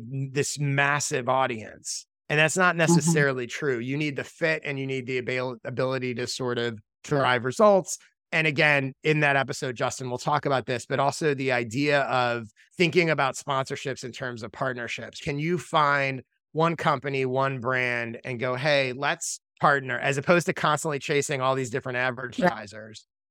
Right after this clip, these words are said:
Speaker 1: You know,
Speaker 2: Right.
Speaker 1: can you find one and go, "Let's do a partnership for three months or six months.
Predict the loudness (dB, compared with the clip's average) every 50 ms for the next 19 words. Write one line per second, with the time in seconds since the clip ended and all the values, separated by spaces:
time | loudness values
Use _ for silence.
0 | _ _ -2 2 4 4 4 4 4 2 2 2 0 0 2 2 2 2 2 2
1 | 2 2 0 0 0 -4 -6 -4 -4 -2 0 2 2 0 0 0 2 2 2 2
2 | 2 0 -2 -2 -2 -4 -8 -8 -8 -6 -8 -8 -8 -10 -10 -8 -4 -4 -2 0
3 | 0 -2 -2 -4 -6 -10 -8 -6 -8 -8 -8 -10 -10 -10 -8 -8 -8 -10 -12